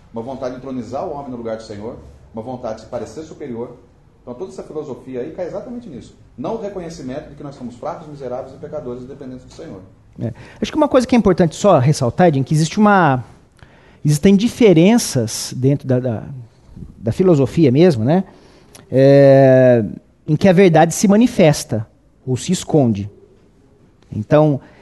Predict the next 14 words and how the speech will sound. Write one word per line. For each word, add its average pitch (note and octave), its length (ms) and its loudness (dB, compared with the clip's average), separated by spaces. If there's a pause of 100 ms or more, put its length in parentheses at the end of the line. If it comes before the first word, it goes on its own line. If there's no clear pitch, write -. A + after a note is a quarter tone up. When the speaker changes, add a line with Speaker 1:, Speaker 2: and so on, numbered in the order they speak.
(140)
Speaker 2:
existem A#3 560 6
sim F3 460 4
algumas, C#3+ 920 2 (380)
é, A2+ 520 -2
alguns D3+ 260 -2
pensamentos E3+ 640 2
filosóficos D3+ 580 0
que - 100 -10
se - 80 0
aproximam E4+ 500 2
mais D#3+ 220 6
da D3 100 6
verdade, C3 600 4 (440)
né? F#3+ 280 0